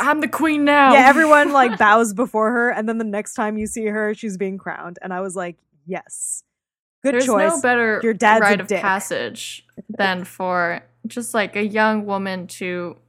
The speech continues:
Speaker 1: uh, slit the throat and behead an ogre in the woods. You know,
Speaker 2: Yeah.
Speaker 1: that's just, like,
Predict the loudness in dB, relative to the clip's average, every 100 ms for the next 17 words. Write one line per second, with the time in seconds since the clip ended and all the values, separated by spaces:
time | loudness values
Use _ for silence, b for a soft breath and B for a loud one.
0 | _ _ _ -4 -4 -6 -6 -6 -6 -10
1 | -10 -4 -2 -2 -6 -8 -8 -10 -6 -2
2 | -2 -2 -8 -6 -4 -4 -8 -8 -10 -10
3 | -10 -8 -2 2 4 4 0 -10 -4 -2
4 | -2 -6